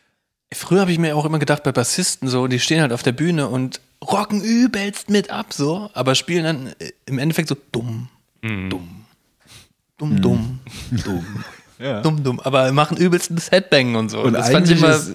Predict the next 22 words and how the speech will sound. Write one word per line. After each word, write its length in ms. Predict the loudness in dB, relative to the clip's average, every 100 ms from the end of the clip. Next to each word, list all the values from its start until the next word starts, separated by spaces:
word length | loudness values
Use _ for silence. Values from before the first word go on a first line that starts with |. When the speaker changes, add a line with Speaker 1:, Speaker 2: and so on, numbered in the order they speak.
| -6
Speaker 2:
Ja. 120 | -2
Speaker 1:
komisch. 340 | 0 -2 -2
Speaker 3:
irgendwie 200 | 0 2 4
Speaker 1:
Stimmt. 100 | 4
Speaker 3:
ist 100 | 2
das 120 | 2
aber 200 | 2 2
eigentlich 240 | 0 -2
das 180 | -4 -4
Geilste, 420 | 0 0 0 -2 -2
ne? 160 | -2 0
Ich 180 | 0
Speaker 1:
Ja. 220 | 0 0 2
Speaker 3:
behaupte 340 | 0 0 0
jetzt 140 | -2 0
mal, 120 | 0
dass 120 | -2
ein 80 | -2
Bassist 400 | -4 -4 -8 -8
so 100 | -10
mit 240 | -8 -8
den, 200 | -8 -12